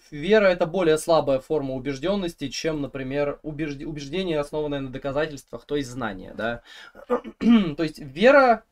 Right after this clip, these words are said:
более слабая форма убеждённости, чем знание. Очевидно.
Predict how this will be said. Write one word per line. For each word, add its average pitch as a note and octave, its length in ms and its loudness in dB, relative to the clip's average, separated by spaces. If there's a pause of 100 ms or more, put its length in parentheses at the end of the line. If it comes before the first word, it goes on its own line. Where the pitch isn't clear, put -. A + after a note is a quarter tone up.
(120)
более C#3+ 680 0
слабая B2+ 400 -4
форма B2+ 260 -8
убеждённости, E3 540 -6
чем D3 360 -8
знание. A2+ 520 -8
Очевидно. C#3+ 640 -2